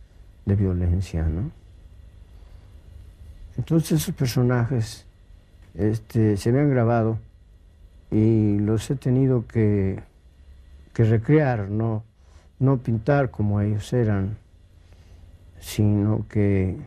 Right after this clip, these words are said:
he tenido que re-, re-, revivirlos de alguna forma, imaginándolos como yo hubiera querido que fueran.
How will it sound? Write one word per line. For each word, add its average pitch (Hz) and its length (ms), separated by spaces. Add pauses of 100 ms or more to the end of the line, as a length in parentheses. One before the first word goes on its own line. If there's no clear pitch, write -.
(280)
he 120 60
tenido 123 400
que 110 160
re-, 101 300
re-, 98 680 (580)
revivirlos 113 760 (420)
de 104 60
alguna 120 300
forma, 113 500 (420)
imaginándolos 113 1000 (100)
como 104 400
yo 127 200
hubiera 120 360
querido 101 340
que - 80
fueran. 95 540